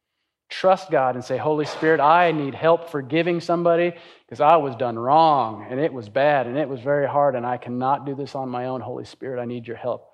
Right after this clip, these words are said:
in forgiving." Jesus said, "My food is to do the will of him who sent me and to finish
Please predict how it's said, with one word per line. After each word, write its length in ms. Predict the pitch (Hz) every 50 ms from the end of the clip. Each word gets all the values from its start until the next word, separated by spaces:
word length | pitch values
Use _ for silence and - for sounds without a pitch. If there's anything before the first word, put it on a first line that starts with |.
| _ _ _ _ _ _ _ _ _ _
in 80 | 117 117
forgiving." 640 | 110 - 120 113 107 110 107 98 92 90 90 90 _ _ _ _ _ _ _ _ _ _ _ _ _ _ _ _ _ _ _ _ _ _ _ _ _ _ _ _ _ _ _ _ _ _ _ _ _ _ _ _ _ _ _ _ _ _ _ _ _ _ _ _ _ _ _ _ _ _ _
Jesus 420 | _ - 180 220 226 214 220 196 -
said, 300 | - - 190 190 175 156
"My 320 | 156 175 202 226 247 254
food 560 | - - - 240 226 190 147 123 110 92 - - _ _ _ _ _ _ _ _ _ _
is 180 | 156 165 160
to 120 | 160 170 165
do 220 | 127 160 180 180
the 100 | 165 156
will 320 | 139 139 160 175 180 185 190
of 80 | -
him 420 | - 175 180 170 170 175 180 170 175 _ _ _ _
who 120 | - 180
sent 380 | 165 - - - 185 170 - 123
me 300 | 123 120 123 127 120 -
and 160 | 143 131 117
to 80 | - 127
finish 640 | - - - 160 160 160 160 165 160 - - -